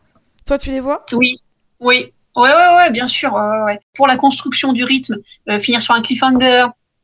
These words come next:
Speaker 2: euh, avoir un, un climax à un moment, avoir, euh, une, une exposition de, de, des personnages, tout ça, ça c'est très très important, il faut le faire, hein, euh,
Speaker 1: Mm.
Speaker 2: que ce soit en série télé ou en série, euh,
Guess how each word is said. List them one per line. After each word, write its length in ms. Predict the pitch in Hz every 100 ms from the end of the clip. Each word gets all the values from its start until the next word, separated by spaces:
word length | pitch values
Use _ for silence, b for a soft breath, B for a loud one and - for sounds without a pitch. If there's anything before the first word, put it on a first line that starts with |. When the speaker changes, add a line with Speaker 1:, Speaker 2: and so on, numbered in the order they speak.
| _ _ - - - 233
Speaker 2:
euh, 20 |
avoir 680 | 214 202 202 214 214 220 208
un, 640 | 202 208 208 208 214 214 214
un 120 | 220
climax 420 | - 220 226 226
à 40 | 233
un 80 |
moment, 580 | 247 294 269 262 254 254
avoir, 380 | 247 208 208 202
euh, 160 | 202 196 b b b -
une, 720 | 208 107 101 196 202 208 - -
une 100 | 214
exposition 560 | 214 226 226 214 226
de, 400 | 214 208 202 202 185
de, 320 | 202 196 196 _ B B B
des 100 | 262
personnages, 440 | 214 220 262 254 254
tout 60 | -
ça, 120 | -
ça 140 | -
c'est 180 | 339 214
très 180 | - 254
très 240 | - 240
important, 400 | 226 254 - 349
il 120 | 285 214
faut 100 | 240
le 80 | 226
faire, 200 | 320 254
hein, 200 | 269 226
euh, 380 | 202 202 202 214
Speaker 1:
Mm. 60 |
Speaker 2:
que 100 | 214
ce 140 | 220 220
soit 240 | - 240
en 220 | 208 202 202
série 320 | 226 220 214
télé 360 | 226 247 262
ou 140 | 233 190
en 100 | 196
série, 480 | - 214 214 208
euh, 60 | 190